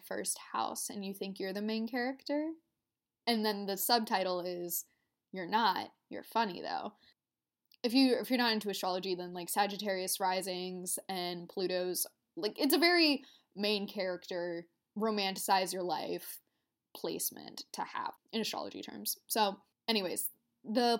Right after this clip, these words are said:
playlist is a bunch of songs that, like, are just purely for romanticizing your life. And if you guys want, um, to check that out, if you just search in Spotify, you'll find it. But yeah, make playlists for different moods, make playlists for different people in your life, make,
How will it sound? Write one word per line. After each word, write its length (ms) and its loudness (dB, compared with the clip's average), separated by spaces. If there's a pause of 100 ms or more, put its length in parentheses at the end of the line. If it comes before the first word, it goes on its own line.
playlist 340 4
is 100 0
a 40 -2
bunch 180 -2
of 80 -8
songs 300 -2
that, 100 -2
like, 200 -6
are 100 -2
just 280 -4 (280)
purely 320 6
for 160 2
romanticizing 720 -2
your 80 -12
life. 240 -4
And 100 -4
if 120 -6
you 80 -4
guys 200 0
want, 240 -6
um, 460 -6 (1000)
to 100 -6
check 260 -8
that 140 -2
out, 380 -2
if 80 -12
you 80 -8
just 260 -6
search 320 -6 (340)
in 280 -8
Spotify, 440 -4
you'll 120 -8
find 220 -8
it. 140 -8 (240)
But 360 4 (100)
yeah, 220 4
make 260 -4
playlists 400 2
for 100 0
different 320 -2
moods, 520 -2
make 240 -4
playlists 500 0
for 140 0
different 500 -4 (400)
people 460 2
in 80 -2
your 120 -4
life, 360 0
make, 300 -2